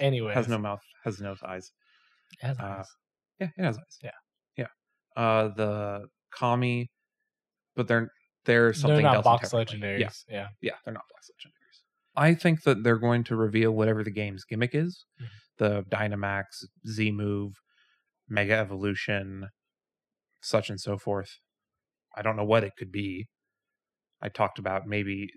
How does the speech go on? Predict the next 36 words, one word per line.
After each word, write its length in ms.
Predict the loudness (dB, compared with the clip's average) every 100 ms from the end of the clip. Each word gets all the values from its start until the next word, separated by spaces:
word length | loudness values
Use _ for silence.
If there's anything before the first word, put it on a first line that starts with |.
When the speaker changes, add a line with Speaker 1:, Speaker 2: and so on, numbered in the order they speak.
| -18
Speaker 2:
s-, 160 | -12 0
given 240 | 4 4 2
the 80 |
fact 260 | 0 0 -2
that 140 | -6
this 160 | -6 -4
has 180 | -4 -4
something 260 | -8 -8
to 60 | -10
do 80 | -12
with 160 | -10
light, 300 | -6 -4 -4 -10 -18 -14
ultraviolet, 680 | -12 -8 -4 -2 -4 -8 -12 -14 -10
infrared, 600 | -8 -6 -4 -4 -4 -10 _ _ _ _ _ _
violet, 260 | -6 -6 -8
scarlet, 400 | -6 -4 -4 -6 _ _ _ _ _ -4
uh, 200 | -2 -2
and 320 | -4 -6 -10 -10 -4
the 160 | -4
strange 580 | -2 0 0 0 -6 -10 -14 -8
coordination 540 | 0 2 2 -2 -2 -2
we've 120 | -4
been 120 | -6
seeing 300 | -6 -6 -6
with 140 | -8 -8
the 100 | -10 -10 -12
implications 640 | -12 -8 -4 -4 -6 -10
of 100 | -12 -14
time 540 | -6 -2 0 -2 -4 -8
and 380 | -10 -10 -10 -12
space, 680 | -8 -2 -2 -2 -6 -14 -20 _ _ _ _ -10
uh, 140 | -10 -8
in 120 | -10
the 80 | -6
first 280 | -2 -2 -4
trailer, 420 | -6 -6 -6